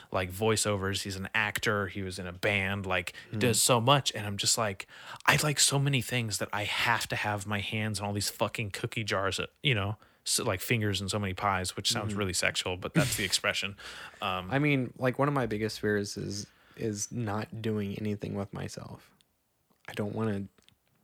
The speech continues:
Speaker 2: settle for,
Speaker 1: It takes
Speaker 2: like, such
Speaker 1: one right hand
Speaker 2: What is it?
Speaker 1: <laughs> To do something with yourself, you fucking
Speaker 2: <laughs> But in all serious,
Speaker 1: Yeah.
Speaker 2: seriousness,
Speaker 1: Yeah.
Speaker 2: is, you know, just do something. I don't wanna just sit there and just do nothing with my life.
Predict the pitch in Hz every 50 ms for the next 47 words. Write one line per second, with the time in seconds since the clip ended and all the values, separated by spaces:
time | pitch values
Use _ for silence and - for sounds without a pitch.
0 | _ _ _ _ _ - - - - - 139 123 117 113 107 104 104 104 - -
1 | 110 110 - - 165 165 147 - 127 127 131 147 160 151 139 135 135 - - -
2 | 110 98 87 87 90 92 - - - - - - - - - - - - - -
3 | _ _ _ _ _ _ _ _ _ _ _ _ _ _ _ - - - - -
4 | 135 - 170 - 170 147 - - 131 - - - - - - 196 175 147 131 143
5 | 147 147 - 147 131 113 120 113 104 - 98 107 - - 110 107 - 120 110 104
6 | - 127 110 - - 508 508 523 523 523 523 - - - - - - - - 135
7 | 120 - - - _ - - - - - - - - - - - - 427 - -
8 | - - - - - - - - - - - 185 151 - - - - - - -
9 | - - 165 185 160 - - - _ _ - 160 151 147 143 135 - - 113 107
10 | 107 107 - - - 127 143 139 113 - 123 110 104 101 101 - 98 - 113 -
11 | - 123 107 - - - _ _ _ _ _ _ _ _ _ - 127 120 101 95
12 | 98 107 113 - - - - - - 202 202 - - - - 135 160 180 165 -
13 | - 107 101 101 95 95 101 - - 131 147 160 165 165 160 151 147 151 147 -
14 | - 156 147 143 135 135 135 135 131 127 127 127 120 123 123 120 110 107 107 117
15 | 143 147 120 101 98 98 101 - 98 95 95 95 95 92 92 90 -